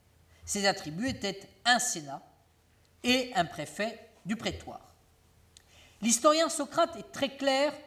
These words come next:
sur le plan du projet urbanistique. La ville, je cite, « la ville qui s'appelait autrefois Byzance, Constantin la développa, l'assaignit de grandes murailles, l'orna de divers monuments.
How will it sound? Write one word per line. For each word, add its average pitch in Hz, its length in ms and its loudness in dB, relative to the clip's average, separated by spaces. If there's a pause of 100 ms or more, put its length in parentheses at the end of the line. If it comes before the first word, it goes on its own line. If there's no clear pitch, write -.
(480)
sur 240 200 -2
le 240 160 -2
plan 262 180 0
du 240 120 -4
projet 214 300 -4
urbanistique. 180 800 -8 (1600)
La 240 180 8
ville, 302 240 -2
je 196 120 -8
cite, « 262 200 -14 (240)
la 240 180 2
ville 311 220 0
qui 247 80 -8
s'appelait 269 520 -2
autrefois 202 380 -8
Byzance, 202 720 -6 (320)
Constantin 262 540 0
la 220 100 0
développa, 226 580 -4 (760)
l'assaignit 247 540 2
de 202 80 -8
grandes 214 280 -4
murailles, 190 500 -6 (680)
l'orna 262 420 4
de 226 100 -4
divers 220 360 -4
monuments. 208 460 -8